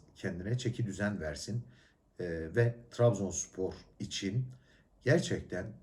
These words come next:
kendi kasanızda, kendi iş yerinizde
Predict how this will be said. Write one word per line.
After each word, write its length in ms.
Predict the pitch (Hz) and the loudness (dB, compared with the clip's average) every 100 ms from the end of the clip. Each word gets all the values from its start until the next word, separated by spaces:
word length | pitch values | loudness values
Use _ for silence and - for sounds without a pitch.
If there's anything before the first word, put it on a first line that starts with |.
| - _ - _ - | -20 _ -20 _ -6
kendi 720 | - 151 175 156 220 208 - - | 4 6 6 6 6 6 4 -2
kasanızda, 920 | - - 165 170 147 127 127 - - - _ _ _ - | 0 2 4 4 6 8 8 6 -2 -18 _ _ _ -10
kendi 320 | - 135 151 | 4 6 6
iş 300 | 196 143 - | 4 2 4
yerinizde 640 | 135 113 120 107 - 107 | 6 8 8 4 4 0